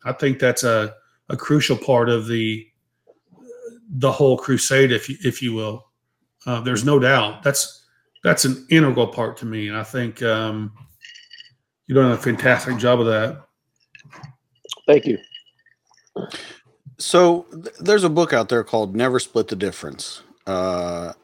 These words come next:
Speaker 3: and it's by Chris Voss. He was a negotiator. I think you know Chris.
Speaker 2: Mm-hmm. I don't know
Speaker 3: Um,
Speaker 2: him, but yeah, I know. Yeah, I know
Speaker 3: Know
Speaker 2: who he
Speaker 3: of
Speaker 2: is.
Speaker 3: him.
Speaker 2: Yeah.
Speaker 3: Uh,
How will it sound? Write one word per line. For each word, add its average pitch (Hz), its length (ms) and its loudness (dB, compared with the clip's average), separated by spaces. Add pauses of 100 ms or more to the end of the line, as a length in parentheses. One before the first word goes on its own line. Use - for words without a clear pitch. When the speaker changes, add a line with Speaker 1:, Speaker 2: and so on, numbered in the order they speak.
Speaker 3:
and 87 640 -8
it's 87 120 -12
by 90 160 -2
Chris - 260 -4
Voss. 85 520 -4
He 104 120 -6
was 95 140 -4
a 92 80 -10
negotiator. 85 840 -6 (320)
I 95 60 -10
think 98 260 -6
you 95 80 -2
know 90 280 -4
Chris. 78 460 -10 (260)
Speaker 2:
Mm-hmm. 131 220 -10 (140)
I 127 140 2
don't 139 180 6
know 143 160 8
Speaker 3:
Um, 143 60 8
Speaker 2:
him, 139 100 4
but 123 160 6
yeah, 123 160 8
I - 20 4
know. 113 240 2
Yeah, 107 260 2 (220)
I 107 60 -12
know 104 120 -8
Speaker 3:
Know 95 160 6
Speaker 2:
who - 0 -
he 92 60 2
Speaker 3:
of 123 220 4
Speaker 2:
is. 104 60 -4
Speaker 3:
him. 85 220 -6 (160)
Speaker 2:
Yeah. 104 140 4
Speaker 3:
Uh, 120 540 6